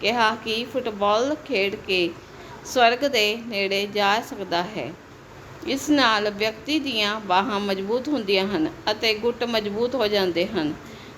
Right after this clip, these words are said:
ਅੱਜ ਮਨੁੱਖ ਨੂੰ ਆਪਣੀਆਂ ਰੋਜ਼ਾਨਾ ਲੋੜਾਂ ਪੂਰੀਆਂ ਕਰਨ ਲਈ ਬਹੁਤ ਹੀ ਮਿਹਨਤ ਕਰਨੀ ਪੈਂਦੀ ਹੈ।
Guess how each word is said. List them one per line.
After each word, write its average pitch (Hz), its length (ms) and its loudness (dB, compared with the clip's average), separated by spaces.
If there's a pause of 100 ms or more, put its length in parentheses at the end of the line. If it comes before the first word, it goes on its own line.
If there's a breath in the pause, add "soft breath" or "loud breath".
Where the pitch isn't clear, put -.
(140)
ਅੱਜ 247 140 2
ਮਨੁੱਖ 262 420 0
ਨੂੰ 220 400 -2 (560)
ਆਪਣੀਆਂ 214 640 2
ਰੋਜ਼ਾਨਾ 214 560 0
ਲੋੜਾਂ 208 320 2
ਪੂਰੀਆਂ 202 380 -4
ਕਰਨ 190 420 0
ਲਈ 185 240 2
ਬਹੁਤ 214 380 0
ਹੀ 233 60 0
ਮਿਹਨਤ 220 460 0
ਕਰਨੀ 214 260 -2
ਪੈਂਦੀ 190 500 0
ਹੈ। 160 140 0